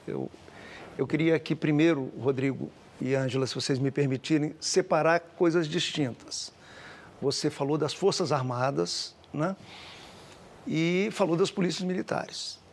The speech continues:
Então, assim, são coisas distintas e a gente precisa.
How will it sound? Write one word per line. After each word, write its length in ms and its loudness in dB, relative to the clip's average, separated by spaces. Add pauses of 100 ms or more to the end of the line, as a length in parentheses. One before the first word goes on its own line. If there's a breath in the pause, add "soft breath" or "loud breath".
(160)
Então, 140 -4
assim, 280 -6 (200)
são 360 0
coisas 420 2
distintas 1000 0
e 100 -6
a 40 -2
gente 180 -2
precisa. 540 0